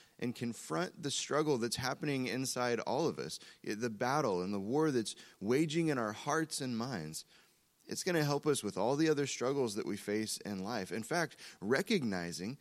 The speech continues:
and confronting the kind of struggle that I'm talking about today may even solve the other struggles that you go through.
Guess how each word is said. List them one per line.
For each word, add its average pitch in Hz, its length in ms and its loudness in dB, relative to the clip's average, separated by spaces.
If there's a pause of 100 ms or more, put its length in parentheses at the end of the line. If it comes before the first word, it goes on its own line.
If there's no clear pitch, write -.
(240)
and 120 140 0
confronting 156 640 0
the 139 100 2
kind 160 260 0
of 160 80 0
struggle 147 400 2
that 104 200 4 (280)
I'm 131 140 0
talking 147 440 0
about 120 320 0
today 120 300 2
may 135 200 4
even 160 360 0
solve 143 440 2
the 127 140 2
other 131 220 0
struggles 120 580 0 (380)
that - 100 -12
you 101 120 -4
go 98 180 0
through. 60 260 -10